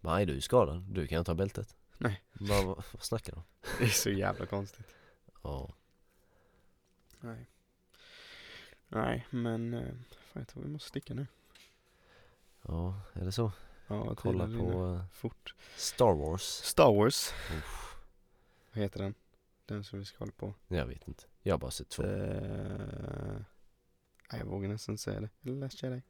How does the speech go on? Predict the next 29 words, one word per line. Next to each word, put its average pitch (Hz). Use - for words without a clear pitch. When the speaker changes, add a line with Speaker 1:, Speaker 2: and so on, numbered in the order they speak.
Speaker 2:
Jag 107
vet 101
inte. 120
Nya 127
Star 113
Wars-filmen 98
i 95
alla 98
fall. -
Speaker 1:
Nya -
Star -
Wars-filmen. -
Speaker 2:
Love 104
my 113
Star 110
Wars. 98
Speaker 1:
<laughs> -
Speaker 2:
Oh 107
yeah. 95
Speaker 1:
Oh 98
yeah. 78
Speaker 2:
Nej, -
men -
det 104
ska -
bli 131
nice. 131
Lite 104
bio. 110